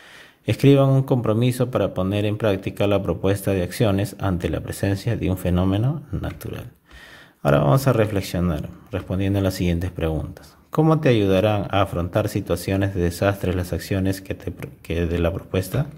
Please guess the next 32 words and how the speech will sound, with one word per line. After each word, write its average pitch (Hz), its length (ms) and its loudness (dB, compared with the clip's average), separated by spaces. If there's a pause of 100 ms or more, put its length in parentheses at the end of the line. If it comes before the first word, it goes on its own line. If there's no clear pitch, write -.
(680)
El 98 160 0
texto, 120 400 2
plan 110 160 0
familiar 101 420 0
de 101 60 0
emergencia, 90 640 0
¿te 92 100 -2
ayudó 92 300 2
a, 117 140 4
a 107 160 0
la 92 120 2
elaboración 85 600 0
de 101 80 -2
tu 101 160 -6
propuesta 95 500 -2
de 87 120 2
acciones? 101 560 -2 (100)
¿Cómo? 98 500 0 (2000)
¿Qué 156 160 8
de 147 120 8
lo 127 80 4
aprendido 101 520 0
en 104 80 0
esta 107 180 -2
actividad 95 460 -2
te 95 120 -6
puede 95 240 0
servir 95 400 0
para 80 240 -2
crear 85 320 0
tu - 120 -10
juego? 87 320 -2